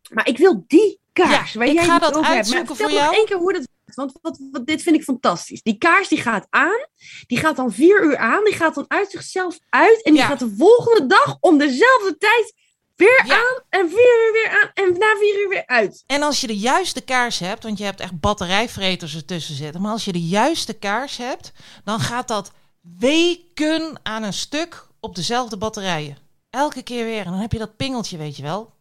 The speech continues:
Speaker 2: Pling. Pling.
Speaker 1: Zo'n heel lief dansje doet
Speaker 2: Zo'n
Speaker 1: hij.
Speaker 2: heel zacht tikje, zo als je, het, het, pling.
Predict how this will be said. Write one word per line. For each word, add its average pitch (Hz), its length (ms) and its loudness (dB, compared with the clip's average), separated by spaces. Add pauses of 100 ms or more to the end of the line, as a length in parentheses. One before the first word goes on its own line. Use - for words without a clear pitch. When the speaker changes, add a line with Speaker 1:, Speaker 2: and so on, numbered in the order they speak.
Speaker 2:
Pling. 269 260 -18 (1600)
Pling. 254 180 -14
Speaker 1:
Zo'n 226 120 -4
heel 254 220 -2
lief 240 260 -4
dansje 240 460 0
doet 190 120 -10
Speaker 2:
Zo'n 277 120 -4
Speaker 1:
hij. 262 100 -2
Speaker 2:
heel 330 300 -2
zacht - 480 -4
tikje, 196 420 -6
zo 214 300 -2
als - 240 -8
je, 233 80 -8
het, - 260 -12
het, - 360 -16 (560)
pling. 269 260 -16